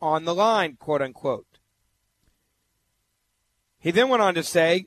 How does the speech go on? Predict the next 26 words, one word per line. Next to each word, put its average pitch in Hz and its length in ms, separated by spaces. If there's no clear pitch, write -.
quote, 202 260
"The 214 80
Biden 226 340
family 202 300
aggressively 208 600
leveraged 208 880
the 156 120
Biden 180 380
family 196 300
name 214 440
to 165 100
make 190 180
millions 214 360
of 226 80
dollars 190 460
from 185 160
foreign 220 380
entities, 170 760
even 233 520
though 185 440
some 226 400
were 208 140
from 170 280
communist-controlled 180 1300
China." 220 600
Bobulinski, 185 840